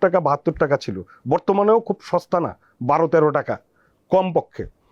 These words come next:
সেখানে ইন্ডিয়াতে কিন্তু অনেক কম মূল্যে পাওয়ার পাওয়া যায় এবং ইন্ডিয়াতে যে অ্যাভারেজ পাওয়ার মূল্য রুপিতে ছয় রুপি,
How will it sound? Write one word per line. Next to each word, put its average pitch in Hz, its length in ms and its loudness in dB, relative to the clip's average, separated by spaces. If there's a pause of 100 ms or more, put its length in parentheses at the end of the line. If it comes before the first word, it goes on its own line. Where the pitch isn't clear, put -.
(320)
সেখানে 226 380 2
ইন্ডিয়াতে 214 500 4
কিন্তু 220 500 2
অনেক 240 360 4 (120)
কম 180 200 0
মূল্যে 170 320 4
পাওয়ার 123 300 0
পাওয়া 98 240 -4
যায় - 160 -14 (440)
এবং 226 320 0 (300)
ইন্ডিয়াতে 220 480 4
যে 277 200 4 (100)
অ্যাভারেজ 220 520 0 (280)
পাওয়ার 165 340 2
মূল্য 151 500 2 (360)
রুপিতে 208 720 4 (160)
ছয় 147 280 0
রুপি, 101 280 -6